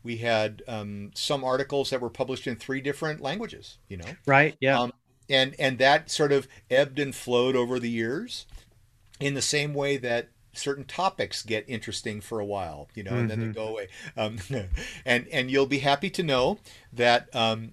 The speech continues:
Speaker 1: in that first section of the Horn Call, uh, description, I, I actually have a listing of all the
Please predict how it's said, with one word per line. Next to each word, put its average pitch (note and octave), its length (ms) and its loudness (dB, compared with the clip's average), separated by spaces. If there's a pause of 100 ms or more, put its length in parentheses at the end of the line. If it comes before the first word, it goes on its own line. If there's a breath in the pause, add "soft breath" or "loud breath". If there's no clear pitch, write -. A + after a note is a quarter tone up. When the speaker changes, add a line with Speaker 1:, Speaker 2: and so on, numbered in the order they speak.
Speaker 1:
in C3 180 -2
that B2 180 2
first D#3+ 340 0
section D3+ 400 -2
of B2 120 0
the A#2+ 80 0
Horn E3 240 -2
Call, A#2+ 480 2
uh, A2+ 160 -2
description, B2 680 -6 (400 loud breath)
I, G3 260 2
I D3+ 180 4
actually C#3 360 4
have F3 200 -2
a E3 40 0
listing A#2+ 400 -4
of A2+ 220 -4
all B2+ 280 4
the A#2+ 280 0